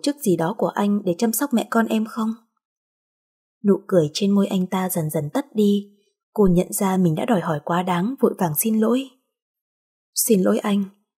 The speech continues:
em rất sợ một ngày nào đó sẽ mất anh, em." "Không sao cả, chẳng phải anh vẫn ở đây sao?" "Nhưng"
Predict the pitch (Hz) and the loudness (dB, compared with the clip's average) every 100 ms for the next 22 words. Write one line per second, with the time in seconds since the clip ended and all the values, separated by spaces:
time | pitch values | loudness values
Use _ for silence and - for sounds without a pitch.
0 | _ _ _ - 202 165 254 - 247 180 | _ _ _ -2 0 2 -2 2 2 2
1 | 165 170 156 156 156 170 202 - 247 285 | 0 0 0 -2 -4 -4 -4 -2 -2 -2
2 | - 214 214 208 _ _ _ _ - 214 | -2 -2 -2 -6 _ _ _ _ -6 -2
3 | 196 196 208 202 202 202 _ _ _ _ | -2 -2 -4 -6 -10 -18 _ _ _ _
4 | _ _ _ _ _ _ _ - 202 180 | _ _ _ _ _ _ _ -4 0 0
5 | 202 180 180 156 143 - _ _ _ - | 0 -2 -4 -8 -8 -16 _ _ _ -4
6 | 170 147 185 156 - 202 247 240 160 214 | -2 -2 -2 0 0 0 2 2 4 2
7 | 214 214 208 202 _ _ _ _ _ _ | 0 -2 -2 -6 _ _ _ _ _ _
8 | - 226 220 | -2 0 0